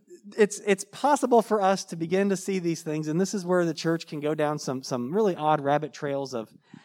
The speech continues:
of God's favor putting us in front of others. What the invitation is for us to do is not to see faithfulness to God as a means to an end. Here's what I mean by that.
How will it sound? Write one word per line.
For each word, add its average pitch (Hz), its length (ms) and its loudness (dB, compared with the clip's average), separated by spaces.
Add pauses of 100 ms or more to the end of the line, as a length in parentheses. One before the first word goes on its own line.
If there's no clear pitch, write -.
(180)
of 131 140 -10
God's 165 320 2
favor 165 440 2
putting 160 340 0
us 147 280 0
in 127 120 -8
front 151 260 0
of 139 80 -6
others. 131 480 -4 (1600)
What 202 180 8
the 214 160 6
invitation 226 600 6
is 208 120 8
for 208 160 2
us 180 100 4
to 185 100 -4
do 185 200 6
is 160 120 2
not 202 280 6
to 220 80 0
see 196 200 -4
faithfulness 175 1000 2
to 160 100 -2
God 127 400 0
as 127 180 -6
a 127 60 -2
means 147 640 -6 (200)
to 131 160 -4
an 120 100 -2
end. 92 380 -12 (1400)
Here's 226 340 2
what 233 100 6
I 202 60 8
mean 175 200 4
by 139 120 6
that. 120 260 -2